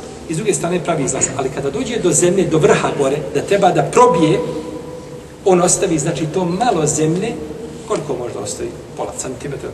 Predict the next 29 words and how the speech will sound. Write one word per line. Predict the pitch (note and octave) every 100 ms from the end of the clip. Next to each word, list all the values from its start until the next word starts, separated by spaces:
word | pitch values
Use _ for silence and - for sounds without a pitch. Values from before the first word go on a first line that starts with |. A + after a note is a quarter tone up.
| -
ostavi, | D#3+ - F3 D#3
znači, | D3+ D3+
zemlje, | B2 C3 C#3
ne | B2+
dira | A#2+ A#2 - -
to. | - - - - - - - - - E3
I | D#3+
ti | C#3
kada | A#3+ G#3+
gledaš | G3 C4 A#3+ -
od | F3
ozga, | F#3+ - B3
misliš | B3+ B3 A#3+
da |
je | A#3+
to | C4
zemlja, | B3 A#3 A#3 A3+ - - - - -
a |
u | -
stvari | - D3 F3+ -
to |
je | B3+
rupa | C#4 -
ispod. | - - - - - - - - -
I | E3+
on | G#3+ -
to | G3
koristi | - F3+ - -
kao | - E3+